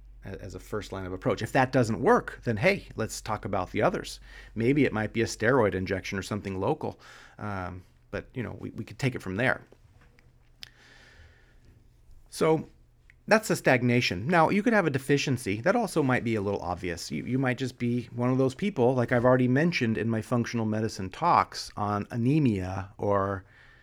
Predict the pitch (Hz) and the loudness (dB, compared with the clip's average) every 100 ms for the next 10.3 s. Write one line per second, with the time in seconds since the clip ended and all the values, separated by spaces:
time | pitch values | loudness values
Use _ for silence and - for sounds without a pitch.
0 | _ _ - 90 - 117 113 - 120 135 | _ _ -12 -10 -4 -2 -2 2 8 10
1 | 135 131 143 - 92 90 98 98 - _ | 10 8 6 2 -2 -2 -6 -10 -18 _
2 | _ _ - - - _ _ _ - 131 | _ _ -20 -20 -20 _ _ _ -6 -4
3 | 165 233 - 196 139 156 160 147 139 131 | -2 -2 2 0 2 2 2 2 2 2
4 | 123 143 127 101 90 87 - - - _ | 4 4 2 0 -4 -2 -2 -6 -16 _
5 | _ _ _ _ _ _ _ - 117 139 | _ _ _ _ _ _ _ -14 -8 -8
6 | - 185 143 117 - - 180 123 95 90 | -2 0 2 0 -4 -6 -4 -4 -4 -4
7 | 90 - 92 87 135 - - 143 185 170 | -6 -6 -6 -4 -6 -6 -8 -4 -4 0
8 | 185 254 247 180 165 - 131 - - 123 | 0 2 2 2 2 2 0 -2 -2 0
9 | 110 120 113 101 117 117 - - 117 139 | 0 -2 -4 -2 -2 -2 -8 -6 -2 -2
10 | 101 - | -2 -8